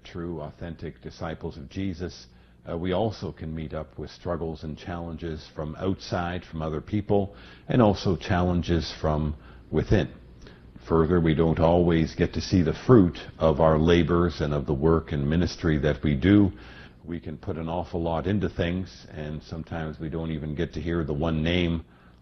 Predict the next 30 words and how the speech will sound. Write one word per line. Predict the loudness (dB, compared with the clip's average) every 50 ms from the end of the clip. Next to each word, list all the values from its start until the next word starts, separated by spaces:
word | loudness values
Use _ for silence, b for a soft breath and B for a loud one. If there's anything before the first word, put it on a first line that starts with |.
| _
like | -8 -8 -8 -8
Crispus, | -4 -4 -2 -2 -2 -6 -8 -8 -8 -8 -10 -14
of | -12 -12
the | -12 -10
person | -8 -6 -6 -6 -6 -8 -10 -10
who | -8 -8
we | -6 -6 -4 -4
actually | -6 -6 -8 -6 -6 -6 -4 -2
helped | -2 -2 -2 -2 -4 -8 -8
or | -6
who | -4 -2
we | -2 -2 -2
actually | -2 -4 -8 -10 -12 -12 -10 -10 -10
touched. | -10 -10 -10 -10 -10 -12 -16 -20 -20 -20 -20 b b b b b b b b b b -10 -6
And | -2 0 2
that, | 2 2 0 0
too, | 2 4 4 4 4
can | 2 -2 -6 -6
carry | -4 -4 -2 0 0 0
with | 0 -2 -4 -4 -4
it | -4 -4
its | -4 -6 -6 -4
own | -4 -4 -4 -4 -6 -8 -10 -14 -18 -18 -10
challenges. | -4 -2 0 0 0 -2 -4 -6 -8 -12 -14 -14 -16 -18 b b b b b b b b b b b b -16 -10
I |
think | -8 -8 -6 -4
when | -4 -4 -2
we | -2 -2
consider | -4 -4 -6 -6 -4 0 0 2 4 4 4 4 2
these | 2 0 -2 -2 -2 -4 -6 -10